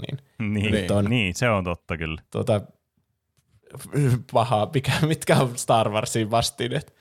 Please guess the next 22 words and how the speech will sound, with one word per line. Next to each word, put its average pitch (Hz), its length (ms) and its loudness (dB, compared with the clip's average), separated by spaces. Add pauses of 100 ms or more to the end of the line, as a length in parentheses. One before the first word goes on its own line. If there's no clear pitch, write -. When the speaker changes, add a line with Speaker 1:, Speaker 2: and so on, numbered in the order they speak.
(400)
Speaker 1:
Joku 135 380 6
hyvä 123 400 4
ja 110 140 6
huono 104 340 2
puoli 107 320 0
sitä 107 300 -2
voimaa. 113 380 0 (680)
Speaker 3:
<laughs> - 540 -2
Speaker 1:
Dark 139 340 4
side 113 320 2
ja 110 140 2
light 107 280 0
side. - 240 -4
Speaker 3:
Si-, - 200 -8
siinähän 98 300 -6
on 104 60 -6
pimeys 98 320 -2
ja 113 80 2
valo 92 220 -2
siinä. 101 160 -6
Speaker 2:
Niin. 85 200 -6
Speaker 1:
Niin, 123 200 4